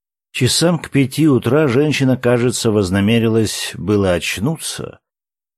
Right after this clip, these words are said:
но приходить в себя Ид ей не позволил. Он сейчас заканчивал восстанавливать слизистую желудка,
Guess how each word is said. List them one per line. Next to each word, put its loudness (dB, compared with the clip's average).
но 0
приходить -2
в -10
себя 2
Ид -4
ей 0
не 2
позволил. -2
Он 2
сейчас 0
заканчивал -2
восстанавливать -2
слизистую -4
желудка, -2